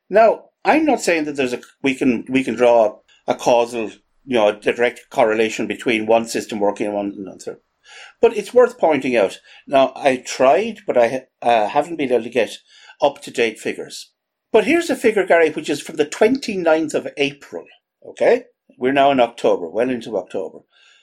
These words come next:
For Denmark, right? Now, the population of Denmark is bigger than Ireland's. We have a little bit over five million there, around five million eight hundred thousand.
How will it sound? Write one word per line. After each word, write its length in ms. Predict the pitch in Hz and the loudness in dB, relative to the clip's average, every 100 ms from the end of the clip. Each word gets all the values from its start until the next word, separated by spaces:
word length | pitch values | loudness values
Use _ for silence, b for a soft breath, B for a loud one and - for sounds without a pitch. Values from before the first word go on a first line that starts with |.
| b _ - | b _ -4
For 120 | 151 | -2
Denmark, 480 | 170 156 123 87 - B B B B _ - | 0 -2 -2 -6 -8 B B B B _ -4
right? 220 | 147 226 - - | -4 -4 -10 -2
Now, 60 | 139 | 0
the 80 | |
population 400 | 208 240 262 220 | 2 2 0 -2
of 40 | 196 | -2
Denmark 320 | 175 156 - | 0 0 -2
is 120 | 139 | -6
bigger 320 | - 139 190 | -4 0 0
than 100 | 196 | 2
Ireland's. 560 | 190 196 214 214 - - _ _ b b b b | 2 2 0 -8 -14 -20 _ _ b b b b
We 120 | 147 | 0
have 220 | 165 143 | 2 2
a 20 | 143 | 0
little 180 | 131 | -8
bit 120 | 139 131 | -2 0
over 180 | 127 | 0
five 380 | 117 139 127 127 | 0 2 2 0
million 320 | 135 131 127 | -4 -2 0
there, 240 | 127 120 120 | 2 4 4
around 160 | 120 | 0
five 320 | 117 123 113 123 | 0 -2 -2 -4
million 240 | 113 110 | -4 -2
eight 140 | 110 | -2
hundred 240 | 101 107 98 | -4 -14 -4
thousand. 440 | - 107 - 262 | 0 0 -2 -10